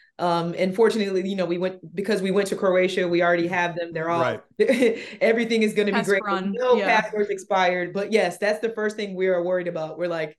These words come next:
Speaker 1: "Check in at the airport and then, you know, g-, give me your passport for the entire trip."
Speaker 2: <laughs> Yeah.
Speaker 1: <laughs> Yeah. And not count on them knowing where that is.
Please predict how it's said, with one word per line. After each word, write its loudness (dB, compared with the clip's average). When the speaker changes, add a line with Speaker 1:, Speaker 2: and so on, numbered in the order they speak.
Speaker 1:
"Check 0
in 2
at 0
the 2
airport 0
and -4
then, -4
you -8
know, -10
g-, -14
give 4
me 4
your 2
passport 0
for 0
the 0
entire 2
trip." 0
Speaker 2:
<laughs> 4
Yeah. 0
Speaker 1:
<laughs> -18
Yeah. 0
And 0
not 4
count 0
on 0
them 0
knowing -2
where -6
that -8
is. -12